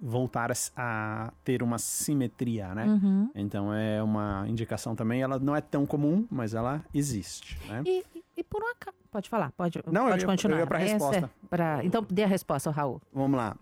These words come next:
Speaker 1: Ah, como que é feita essa cirurgia? Então, nós temos duas cirurgias aqui um tantinho diferentes. Uma seria apenas colocar a prótese sem mexer, eh, no resto da, da mama, sem ter, mexer no resto da pele da mama,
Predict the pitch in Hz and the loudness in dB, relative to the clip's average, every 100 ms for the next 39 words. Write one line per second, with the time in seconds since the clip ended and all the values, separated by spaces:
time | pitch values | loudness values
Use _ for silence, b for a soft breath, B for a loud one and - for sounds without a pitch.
0 | - 131 131 135 139 131 131 _ _ _ | -6 -2 0 0 0 -2 -4 _ _ _
1 | - 214 220 202 180 175 160 156 143 117 | -4 2 2 2 0 0 0 0 -2 -2
2 | 139 135 - 143 - 143 139 123 110 117 | -2 -2 -2 -2 2 4 4 2 0 0
3 | 117 101 117 120 143 123 113 143 143 185 | 2 2 2 2 2 2 0 0 2 2
4 | 180 156 202 202 175 165 156 170 160 151 | 2 2 2 2 2 2 2 2 0 -4
5 | - 170 170 165 170 156 160 151 160 156 | 0 2 2 2 -2 0 0 2 0 0
6 | 156 - 107 95 - - 185 202 196 185 | 0 -2 -2 -4 -8 -6 0 2 2 2
7 | 170 175 - - 143 - 175 180 180 - | 4 2 0 -4 -6 -2 0 0 -2 -2
8 | 160 151 143 131 - 123 135 139 B B | -4 0 -2 0 -2 0 -2 -6 B B
9 | B - - - 180 180 185 175 - 147 | B -10 -4 0 2 4 4 2 0 2
10 | 135 - 123 127 127 123 123 120 113 143 | 2 0 -6 -2 0 0 0 0 2 2
11 | 135 131 120 - 127 120 120 117 117 120 | 2 0 -2 -2 -2 0 0 -2 -2 0
12 | 123 139 120 104 - 135 - 127 B B | 2 2 2 0 0 -2 -2 -6 B B
13 | B 127 143 135 135 139 135 _ 151 151 | B 0 2 2 0 -2 -4 _ 0 2
14 | 151 135 117 107 101 90 | 4 4 2 0 0 -4